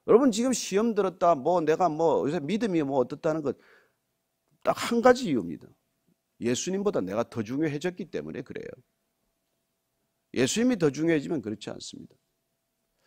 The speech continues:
저는 이 교회가 올해 이천십팔 년도에 정말 우리가 남을 먼저 대접하라,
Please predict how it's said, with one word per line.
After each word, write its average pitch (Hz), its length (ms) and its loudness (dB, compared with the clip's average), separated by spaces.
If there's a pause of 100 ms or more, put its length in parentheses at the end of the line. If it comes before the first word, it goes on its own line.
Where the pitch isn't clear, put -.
(1000)
저는 156 280 8
이 151 120 2
교회가 143 260 4
올해 131 220 4
이천십팔 151 580 -4
년도에 85 560 -2 (300)
정말 247 400 6
우리가 131 480 2 (120)
남을 214 360 4
먼저 120 360 4
대접하라, 127 540 0